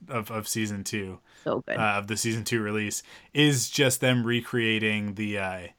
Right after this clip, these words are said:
Speaker 1: the, the I Think We're Alone Now, uh,
Speaker 2: Dance scene.
Speaker 1: uh,
Speaker 2: Yeah.
Speaker 1: dance scene, but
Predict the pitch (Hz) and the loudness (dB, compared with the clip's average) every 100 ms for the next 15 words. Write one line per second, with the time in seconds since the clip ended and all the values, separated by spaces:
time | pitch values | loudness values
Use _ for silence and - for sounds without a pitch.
0 | _ _ _ _ 117 110 101 95 90 95 | _ _ _ _ -2 0 2 0 -6 -10
1 | 110 98 92 90 98 107 104 123 113 113 | -8 -8 -8 -10 -8 -6 -2 -2 0 0
2 | 104 104 101 98 95 92 92 - _ 285 | 0 -2 -4 -4 -4 -4 -8 -12 _ -2
3 | 113 101 95 95 92 156 160 - 147 143 | 2 2 0 -4 -2 0 0 0 0 2
4 | 160 131 151 117 123 123 - 120 107 104 | 2 4 4 4 4 2 2 4 2 -2
5 | - - 123 147 127 120 | -10 -12 0 4 6 4